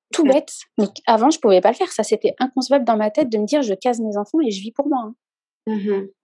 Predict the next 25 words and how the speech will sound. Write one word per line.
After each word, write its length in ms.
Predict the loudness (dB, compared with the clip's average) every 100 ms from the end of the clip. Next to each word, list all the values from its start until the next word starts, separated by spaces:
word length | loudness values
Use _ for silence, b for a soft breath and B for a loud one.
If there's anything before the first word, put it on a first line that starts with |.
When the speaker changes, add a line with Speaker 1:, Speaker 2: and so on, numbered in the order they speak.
| _ _ _ _ _ _ _ -8
Speaker 1:
Mais 120 | -4
maintenant, 500 | -2 -4 -4 -2 0
euh, 220 | -2 -6 -8 _ _ _ _
<gasps> 460 | -12 -4 -2 -4 _ _ _ _ _ -2
ma 140 | 0
fille, 140 | 4 4
elle 80 | 4
est 40 |
inscrite 320 | 2 0 0
à 60 | 2
la 120 | 2
crèche 260 | 0 -4 -4
tous 140 | -4
les 160 | -2 0
jours. 200 | 0 0 0
<laughs> 480 | -2 -8 _ -4
Les 60 | -4 -2
autres 140 | -6 -4
sont 80 | -2
à 60 |
la 120 | -2 -2
cantine 400 | -6 -6 -6 -4
tous 80 | 0
les 200 | 2 2
jours. 160 | 2